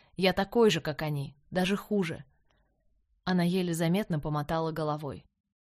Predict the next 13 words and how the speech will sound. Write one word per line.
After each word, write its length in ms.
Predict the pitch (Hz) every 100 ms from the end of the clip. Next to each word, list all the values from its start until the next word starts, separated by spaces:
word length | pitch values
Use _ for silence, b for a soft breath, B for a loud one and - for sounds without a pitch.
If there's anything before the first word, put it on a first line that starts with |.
| _ _ _
«Сейчас 580 | - 185 - 220 220 - _ _ _ _
ты 100 | -
как 240 | - 196 208
раз 220 | 214 -
не 100 | 175
такой». 480 | 151 147 143 139 - _ _ _ _ _ _ _ _ _ _ _ _
Остаток 480 | 190 - 220 208 208
пути 340 | 220 214 247
мы 140 | 226 185
провели 360 | 180 170 185
в 60 | 196
согласном 520 | 185 175 190 180 180
молчании. 760 | 180 185 185 175 147 147 -